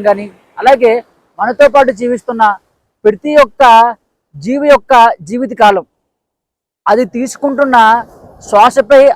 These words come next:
ఆధారపడి ఉంది. అంటే మన యొక్క శ్వాస కౌంట్ పైనే మన యొక్క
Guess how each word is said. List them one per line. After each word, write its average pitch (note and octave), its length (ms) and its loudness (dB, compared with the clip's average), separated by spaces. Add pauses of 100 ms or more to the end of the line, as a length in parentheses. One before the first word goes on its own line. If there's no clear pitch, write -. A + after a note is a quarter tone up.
(180)
ఆధారపడి A#3 500 2
ఉంది. F3+ 220 -10 (580)
అంటే B3+ 180 2 (800)
మన A3 180 0
యొక్క - 160 -2 (400)
శ్వాస B3 280 2 (140)
కౌంట్ B3 260 0
పైనే C4+ 240 2 (480)
మన G#3+ 120 -2
యొక్క B3+ 140 -2